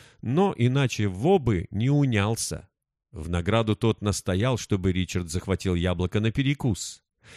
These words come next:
Ричард взял подарок с должной церемонностью, словно японский бизнесмен, принимающий визитную карточку, огладил пальцами бока, повертел туда-сюда, восхищаясь цветом, и аккуратно убрал в сумку.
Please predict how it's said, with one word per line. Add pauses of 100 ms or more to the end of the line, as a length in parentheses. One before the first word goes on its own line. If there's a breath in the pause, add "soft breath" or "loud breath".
(260 loud breath)
Ричард
взял
подарок
с
должной
церемонностью,
словно
японский
бизнесмен,
принимающий
визитную
карточку, (220 soft breath)
огладил
пальцами
бока, (220 soft breath)
повертел
туда-сюда,
восхищаясь
цветом, (120)
и
аккуратно
убрал
в
сумку.